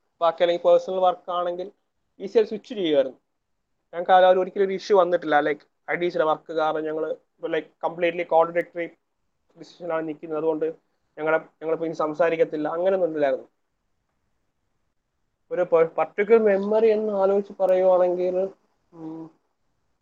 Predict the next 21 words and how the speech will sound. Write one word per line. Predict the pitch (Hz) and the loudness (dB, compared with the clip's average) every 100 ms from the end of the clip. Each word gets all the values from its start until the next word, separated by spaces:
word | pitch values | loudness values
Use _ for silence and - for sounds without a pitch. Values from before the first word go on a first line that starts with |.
| _ _ _ _ _ _ _ _ _ _ _ _ _ | _ _ _ _ _ _ _ _ _ _ _ _ _
എന്താ | 147 147 147 | -20 -8 -4
പറയുക, | 139 139 131 131 - _ _ _ _ _ _ _ _ _ _ _ _ _ _ _ _ _ _ _ 147 | 0 2 0 -2 -10 _ _ _ _ _ _ _ _ _ _ _ _ _ _ _ _ _ _ _ -12
ഐ | 151 | -8
ഡി | 165 185 | -4 -4
സിയുടെ | 190 202 196 | -2 4 8
വർക്ക് | 185 180 _ | 8 6 _
എന്ന് | 190 190 | 4 6
പറഞ്ഞാൽ | 185 | 6
ഞങ്ങൾ | 185 190 185 | 6 6 4
actually | 180 196 190 | 2 4 6
ഞങ്ങളുടെ | 190 175 180 180 | 6 4 4 4
ബൂട്ട് | 165 170 - | 4 -2 0
ക്യാമ്പ് | 180 175 | 2 4
തന്നെയായിരുന്നു. | 165 147 143 | 4 4 2
ഞങ്ങളുടെ | 151 165 165 - _ _ _ _ | 4 4 4 0 _ _ _ _
actually | 147 147 175 180 175 | -12 -8 -2 0 2
ഞ-, | 160 - _ _ _ _ _ _ _ _ - | 0 -4 _ _ _ _ _ _ _ _ -2
പ്രീവിയസ് | 202 220 208 | 2 2 2
ബൂട്ട് | 156 143 | 0 0
ക്യാമ്പ്, | 127 | 0
ഈ | 143 | 0